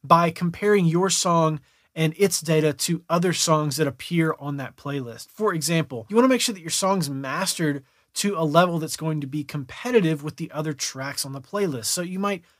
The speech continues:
go to that playlist, pick out a couple of songs, come and drop the title in here, and see the mastering level of that track so that when you go to master your next song, you can make sure that it's loud enough and it will compete. Let's look up my name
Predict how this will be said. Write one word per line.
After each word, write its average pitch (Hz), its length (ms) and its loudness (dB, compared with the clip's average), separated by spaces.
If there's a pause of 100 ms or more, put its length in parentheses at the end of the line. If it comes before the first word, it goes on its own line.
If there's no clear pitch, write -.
(120)
go 185 160 4
to 190 100 4
that 170 200 4
playlist, 156 520 -2 (300)
pick 202 200 -2
out 185 120 6
a 156 40 2
couple 165 260 -4
of 131 80 -4
songs, 147 380 -6 (320)
come 208 180 2
and 190 120 2
drop 165 320 2
the 170 100 -6
title 156 340 -2
in 143 80 -4
here, 180 400 -2 (260)
and 175 140 -2
see 226 300 0
the 208 120 0
mastering 170 600 -2
level 147 360 4
of 139 200 -8
that 131 220 -6
track 190 460 -2
so - 140 -2
that 160 120 -6
when 165 120 0
you 143 80 -2
go 165 160 -2
to 160 60 -2
master 151 400 -6
your 147 100 -4
next 135 200 -8
song, 175 480 -2 (240)
you 180 100 -8
can 190 100 -2
make 190 140 0
sure 196 120 -2
that 175 60 0
it's 143 160 -6
loud 143 300 2
enough 135 360 -2
and 147 120 -8
it 139 80 -10
will 120 80 -14
compete. 113 500 -16
Let's 190 260 -6
look 196 220 -4
up 175 260 -4
my 147 280 -6
name 131 380 -8